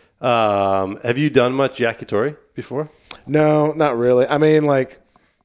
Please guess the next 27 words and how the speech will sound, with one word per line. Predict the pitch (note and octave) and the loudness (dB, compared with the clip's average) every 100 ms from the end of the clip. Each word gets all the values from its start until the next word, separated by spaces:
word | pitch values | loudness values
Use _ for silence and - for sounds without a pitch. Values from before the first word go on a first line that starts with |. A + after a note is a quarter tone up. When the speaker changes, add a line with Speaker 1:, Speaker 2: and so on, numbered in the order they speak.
| _ _ _ - - | _ _ _ -18 -4
Speaker 2:
I've | C#3 A2+ | -4 -2
grilled | C3 C#3 C3 | 0 2 2
up | A2+ | 0
a | |
lot | A2+ A2+ A2+ | 2 2 0
of, | G2+ G2 - _ _ - D2 _ _ | -4 -8 -18 _ _ -20 -20 _ _
uh, | F2+ E2+ D2+ E2+ | -10 -8 -10 -8
duck | G#2+ G#2 | -8 -8
hearts, | G2 F2+ - - - | -8 -10 -10 -14 -14
like, | F#2 F2+ | -12 -8
over | F#2+ E2+ | -8 -8
a | |
fire, | - F#2 F2 E2 D#2 | -10 -8 -8 -8 -12
but | D#2 | -8
Speaker 1:
Yeah. | F#2 F#2 | -8 -8
Speaker 2:
and | F#2 | -12
just | F#2 - A#2 | -12 -12 -14
eating | F#2+ | -14
them | F#2+ | -14
like | F2+ E2+ | -14 -12
little | F2+ E2 | -12 -12
meat | F#2+ F2+ | -16 -16
marshmallows. | E2 D2+ - D2 D2 D2 | -16 -16 -16 -18 -18 -18
But | C2 A1 - | -18 -16 -2
Speaker 1:
Totally. | G#2+ F2 E2+ - | 0 0 -6 -8
Speaker 2:
uh, | G#2 F#2+ F2+ - | -6 -4 -6 -8
nothing, | A2+ A2+ A#2 A2 F#2+ F2+ | -10 -8 -6 -6 -8 -12